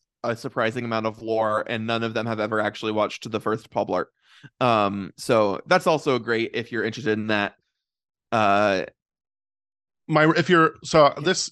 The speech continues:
Speaker 2: and me recommending this is also recommending the Fast and Furious franchise. I recommend it. It's out there. Lots of them are on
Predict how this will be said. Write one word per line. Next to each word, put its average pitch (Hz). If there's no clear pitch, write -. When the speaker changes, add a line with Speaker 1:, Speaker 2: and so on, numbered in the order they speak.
Speaker 2:
and 160
me 175
recommending 135
this 101
is -
also 110
recommending 98
the 101
Fast -
and 98
Furious 98
franchise. 117
I 127
recommend 113
it. 101
It's 131
out 104
there. 107
Lots 131
of 143
them 139
are 123
on 113